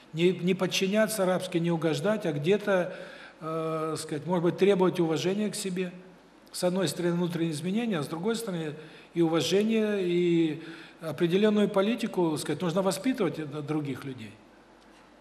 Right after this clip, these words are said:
Я помню, как-то была у меня ситуация,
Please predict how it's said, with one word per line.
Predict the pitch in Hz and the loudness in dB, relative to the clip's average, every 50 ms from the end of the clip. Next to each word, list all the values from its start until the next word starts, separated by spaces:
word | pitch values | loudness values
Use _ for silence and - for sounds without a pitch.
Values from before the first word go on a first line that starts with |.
| - - - - - - - | -20 -20 -20 -20 -20 -18 -8
Я | 135 151 190 190 | -2 0 0 0
помню, | 196 214 220 208 208 185 | 0 0 0 0 0 0
как-то | - 202 190 - - 190 185 180 175 170 156 151 147 151 156 156 156 | 0 -2 -2 -2 -2 -2 0 0 0 0 -2 -6 -8 -8 -8 -8 -4
была | 160 180 180 | -2 -2 0
у | 180 | 0
меня | 175 175 | 0 -2
ситуация, | 151 - 175 170 - 185 185 175 - - 160 156 151 147 139 | -2 -4 -4 -4 -2 -2 -2 -2 -2 -4 -4 -4 -4 -6 -8